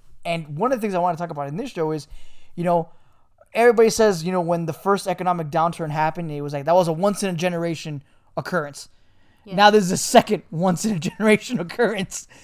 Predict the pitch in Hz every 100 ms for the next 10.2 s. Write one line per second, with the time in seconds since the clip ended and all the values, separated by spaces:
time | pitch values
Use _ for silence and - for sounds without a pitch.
0 | _ - 196 175 190 175 - _ _ 226
1 | 226 240 247 240 226 214 180 160 151 _
2 | _ _ _ - 165 185 254 320 - 214
3 | - 226 - _ _ _ _ _ _ _
4 | 190 180 160 214 240 214 180 170 160 165
5 | 147 147 - - _ _ _ _ _ _
6 | _ _ - 208 202 254 294 254 208 233
7 | 262 277 262 - 226 214 220 170 170 165
8 | 175 214 214 - - 208 202 185 208 190
9 | 170 147 147 165 160 190 175 151 147 151
10 | 151